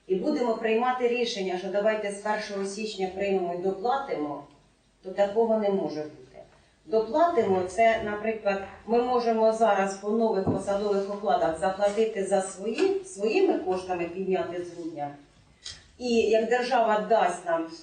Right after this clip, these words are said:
тоді покрити ці витрати. Або ж взагалі ми мож-, якщо ми не приймаємо цього рішення,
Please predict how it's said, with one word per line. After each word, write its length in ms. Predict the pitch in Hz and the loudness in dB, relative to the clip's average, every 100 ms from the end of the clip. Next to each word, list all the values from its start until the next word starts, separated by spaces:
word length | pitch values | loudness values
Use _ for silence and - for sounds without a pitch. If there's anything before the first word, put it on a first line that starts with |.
| - _ | -20 _
тоді 580 | 196 208 220 190 185 - | -6 -2 2 2 2 -2
покрити 580 | 220 220 214 196 185 175 | -6 -4 -4 -4 -4 -6
ці 100 | 175 | -6
витрати. 460 | 180 180 - - - - _ - | -8 -6 -8 -10 -12 -20 _ -2
Або 500 | 190 196 220 311 381 | -2 -2 0 2 2
ж 180 | - - | 0 -10
взагалі 600 | 185 220 220 202 202 247 | -2 0 2 0 -2 -2
ми 140 | 262 220 | -2 0
мож-, 260 | 202 202 196 | 0 -2 -2
якщо 240 | 202 202 233 | -4 -2 -2
ми 80 | |
не 120 | 208 196 | 0 -2
приймаємо 600 | 196 190 190 180 170 170 180 | 0 2 2 0 -2 -6 -10
цього 220 | 180 - | -8 -8
рішення, 480 | 214 - 285 294 | -6 -8 -6 -4